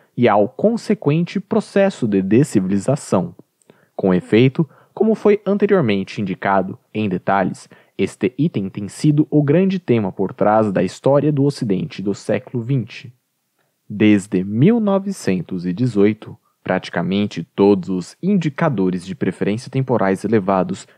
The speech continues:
ou crescentes vêm apresentando uma sistemática tendência ascendente. No que diz respeito ao governo, o republicanismo democrático produziu o comunismo,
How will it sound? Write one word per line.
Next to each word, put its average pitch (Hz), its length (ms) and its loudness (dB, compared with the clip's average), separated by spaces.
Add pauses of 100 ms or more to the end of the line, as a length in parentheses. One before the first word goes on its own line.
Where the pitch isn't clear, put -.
(140)
ou 190 160 4
crescentes 98 720 -8 (300)
vêm 120 280 2
apresentando 104 640 -2
uma 95 200 -2
sistemática 101 720 -4
tendência 101 560 -6
ascendente. 98 720 -4 (480)
No 104 140 -2
que - 120 -6
diz 90 200 0
respeito 123 720 0
ao 101 180 4
governo, 135 640 2 (180)
o 196 100 2
republicanismo 196 880 2
democrático 98 760 0
produziu 107 640 2
o 87 60 -2
comunismo, 104 800 0